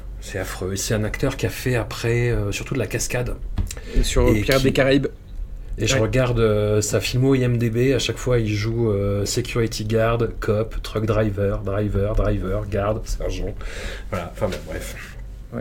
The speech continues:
Speaker 2: Le
Speaker 1: Voilà.
Speaker 2: Mexican Bandit, euh, est donc australien. Voilà, je, j'ai trouvé sa trace. Il s'appelle Josiah.
Speaker 1: D'accord.
Speaker 2: Je, je savais pas du tout. Euh, j'ai, j'ai pas du tout fait mes recherches en fait. J'ai, j'ai vu, en fait, j'ai vu le film. Euh, oh, je sais pas, deux heures avant qu'on fasse le, l'enregistrement. Voilà. Mais c'est, c'est tout,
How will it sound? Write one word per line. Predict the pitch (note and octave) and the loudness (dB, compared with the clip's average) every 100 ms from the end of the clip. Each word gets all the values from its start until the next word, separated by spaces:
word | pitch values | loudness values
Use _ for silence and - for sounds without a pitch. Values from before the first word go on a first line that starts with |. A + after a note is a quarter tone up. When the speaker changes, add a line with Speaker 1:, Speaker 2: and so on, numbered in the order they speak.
| - | -4
Speaker 2:
Le | C3+ | 0
Speaker 1:
Voilà. | |
Speaker 2:
Mexican | D3 G#3+ G3+ G3 | 4 4 4 4
Bandit, | F3+ D#3 D#3+ E3+ F#3+ D3+ | 4 4 4 2 0 2
euh, | C#3 C3+ C3 B2+ | 4 4 4 2
est | B2 - | 0 -2
donc | C3+ C#3+ C3+ | -4 -4 -2
australien. | C#3 - E3+ C#3 A#2+ - | -4 -2 -2 0 0 -2
Voilà, | A#2 A2+ | -4 -4
je, | A2+ A2 | -6 -10
j'ai | A2+ | -10
trouvé | A#2 C3 C3 | -10 -6 -4
sa | C3 | -4
trace. | A#2 C3 D3 - | -4 -6 -6 -8
Il | - | -10
s'appelle | A#2+ B2 A2+ | -8 -6 -4
Josiah. | C#3 - | -2 4
Speaker 1:
D'accord. | C3+ C#3 - | 4 4 -2
Speaker 2:
Je, | A2 A2+ | -4 -8
je | B2 | -8
savais | A#2 A#2+ | -2 -2
pas | B2 C3+ | 0 -4
du | B2+ | -4
tout. | - C#3 | -4 -2
Euh, | B2+ G#2 A2+ - - - - - | -2 -4 -6 -12 -14 -16 -10 -6
j'ai, | A#2 | -2
j'ai | G2+ | 2
pas | C3+ | 2
du | C3+ | 2
tout | C#3 | 0
fait | D3 | 0
mes | C#3 | 0
recherches | C3 C#3+ C#3+ - | 0 0 0 -2
en | B2 | -4
fait. | C3+ - - - - - B2 | -2 -4 -6 -10 -12 -4 2
J'ai, | A#2+ C3 | 4 6
j'ai | C3+ | 6
vu, | D3 F3 | 6 6
en | C#3 | 6
fait, | F3 | 4
j'ai | C#3+ | 2
vu | C3+ | 2
le | D#3+ C#3+ | 0 0
film. | E3 D#3 C3 | 0 2 4
Euh, | A#2+ A#2 A2+ G#2+ | 6 6 4 2
oh, | B2 C3 | 2 0
je | - | 0
sais | - | -2
pas, | A#2+ | -2
deux | B2 B2+ | 0 6
heures | D3 C3 | 8 8
avant | A#2+ B2 | 6 2
qu'on | B2+ A#2+ | -2 -6
fasse | C3 - | -6 -2
le, | B2+ A#2+ | 0 0
l'enregistrement. | B2 A#2+ B2+ C3+ - F#3 G3+ - B2 | 0 0 -2 -2 4 4 4 0 -6
Voilà. | C3 D3+ - - | -2 -2 -4 -4
Mais | B2 | 2
c'est, | C#3 | 4
c'est | C#3 - | 4 2
tout, | D3 | -6